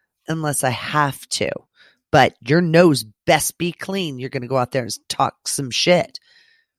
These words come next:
you know, and don't call, "Oh, it's 'cause I'm a sex worker." You have all the facts first, you know, it's just like, you know, I could, I could turn around and, and bitch and complain about something and go, "Oh, it's because,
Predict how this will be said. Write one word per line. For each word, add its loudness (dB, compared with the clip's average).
you -2
know, 2
and 0
don't 4
call, 6
"Oh, 6
it's -2
'cause -2
I'm -2
a -4
sex 0
worker." -2
You -6
have -8
all 6
the 2
facts 0
first, -4
you -6
know, -4
it's -6
just 0
like, 2
you -2
know, -2
I 4
could, -4
I 0
could -8
turn -6
around -6
and, -6
and -8
bitch -4
and -14
complain 0
about 2
something 0
and -4
go, 0
"Oh, 6
it's 0
because, 2